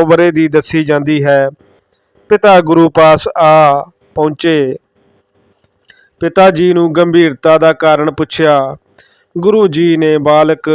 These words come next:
ਨੂੰ ਪਿਆਰ ਕੀਤਾ, ਪਾਸ ਬਿਠਾਇਆ ਅਤੇ ਕਸ਼ਮੀਰੀ ਪੰਡਤਾਂ ਦੀ ਦੁੱਖ ਭਰੀ ਕਹਾਣੀ ਦੱਸੀ ਅਤੇ ਇਹ ਕਿਹਾ ਕਿ ਇਸ ਜ਼ੁਲਮ ਨੂੰ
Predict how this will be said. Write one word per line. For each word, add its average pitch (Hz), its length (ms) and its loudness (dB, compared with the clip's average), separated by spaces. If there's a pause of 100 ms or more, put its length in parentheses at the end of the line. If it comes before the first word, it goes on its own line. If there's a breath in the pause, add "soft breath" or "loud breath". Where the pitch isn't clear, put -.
(260)
ਨੂੰ 147 240 -2
ਪਿਆਰ 151 480 0 (1000)
ਕੀਤਾ, 156 640 -4 (240)
ਪਾਸ 156 360 0
ਬਿਠਾਇਆ 156 460 -2 (200)
ਅਤੇ 151 420 -6
ਕਸ਼ਮੀਰੀ 147 500 -4
ਪੰਡਤਾਂ 151 500 -6
ਦੀ 151 140 -4
ਦੁੱਖ 139 320 -6
ਭਰੀ 143 340 -4
ਕਹਾਣੀ 143 460 -4
ਦੱਸੀ 139 560 -6 (560)
ਅਤੇ 160 260 -4 (200)
ਇਹ 170 400 0
ਕਿਹਾ 156 320 0
ਕਿ 147 200 -8 (220)
ਇਸ 147 120 -8
ਜ਼ੁਲਮ 151 480 -4
ਨੂੰ 147 400 -4